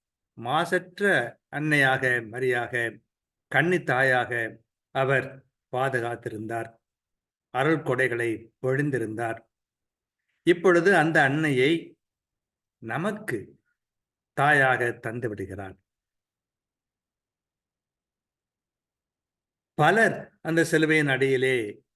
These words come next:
சிலுவையை சுற்றிலும் நிற்கிறார்கள். வேண்டியவர்கள், வேண்டாதவர்கள் என்றெல்லாம் பலர் இருக்கிறார்கள். படை வீரர்கள் எல்லாம் இருக்கிறார்கள்.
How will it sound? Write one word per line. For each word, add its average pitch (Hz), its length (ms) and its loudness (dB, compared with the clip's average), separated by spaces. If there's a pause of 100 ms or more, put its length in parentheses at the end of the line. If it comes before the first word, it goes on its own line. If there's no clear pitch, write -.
(360)
சிலுவையை 147 340 4
சுற்றிலும் 135 540 -4
நிற்கிறார்கள். 117 680 -4 (1600)
வேண்டியவர்கள், 139 760 2
வேண்டாதவர்கள் 131 720 0
என்றெல்லாம் 120 520 -6
பலர் 123 300 -4
இருக்கிறார்கள். 113 720 -8 (640)
படை 147 260 2
வீரர்கள் 135 440 2
எல்லாம் 120 340 -2
இருக்கிறார்கள். 117 800 -6